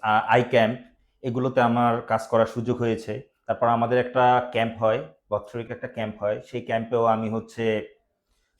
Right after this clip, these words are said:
আহ, সেকেন্ড রানার আপ হয়েছি। তো বিগ-, আহ, বাৎসরিক হচ্ছে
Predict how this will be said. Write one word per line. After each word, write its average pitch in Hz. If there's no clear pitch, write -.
আহ, 92
সেকেন্ড 117
রানার 113
আপ 107
হয়েছি। 110
তো 110
বিগ-, 113
আহ, 110
বাৎসরিক 110
হচ্ছে 117